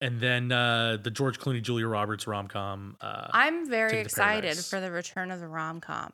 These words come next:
Speaker 2: I mean,
Speaker 1: Yeah.
Speaker 2: Nancy Myers has a deal with Netflix.
Speaker 1: Mm.
Speaker 2: We are so close to getting Meg Ryan back. Like, it's happening.
Speaker 1: I, I'm not, not against a rom-com revolution.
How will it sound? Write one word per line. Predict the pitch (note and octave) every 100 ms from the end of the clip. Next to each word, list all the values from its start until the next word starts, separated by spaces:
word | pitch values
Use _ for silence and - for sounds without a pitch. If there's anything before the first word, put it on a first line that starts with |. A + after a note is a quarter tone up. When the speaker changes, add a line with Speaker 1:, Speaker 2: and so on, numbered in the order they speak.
| -
Speaker 2:
I | F#3+
mean, | G#3 G3 F#3+ F#3
Speaker 1:
Yeah. | G#3 A3+ - _ _ _ _ _ _ G#3+
Speaker 2:
Nancy | A3+ C#4+ D#4
Myers | B3+ G#3+ A3 G3
has | F#3
a | F3
deal | D#3 F#3 G3
with | F#3+ E3+
Netflix. | D#3+ E3 - - - - - -
Speaker 1:
Mm. | C3 C#3
Speaker 2:
We | C3 C#4+
are | D#4
so | - - A3+ A#3
close | - A#3 A3+
to | G3
getting | F#3 F#3 E3+
Meg | E3+ D#3+
Ryan | D#3 D#3 E3+
back. | D3 - _ _ _ _ -
Like, | D#3 - - _ _ _
it's | A#3 B3+
happening. | A3+ C4 - - _ _ - -
Speaker 1:
I, | A#2 A2+ -
I'm | A#2+ A#2+
not, | A#2+ A#2+ A2+ - _ _ _ _ - - -
not | B2+ A#2 A#2+ A#2
against | A2+ A#2+ G#2+ - -
a | C3+
rom-com | A2+ G#2 G2+ G#2+ G#2
revolution. | G2+ G2+ G2+ G#2 F#2 G2+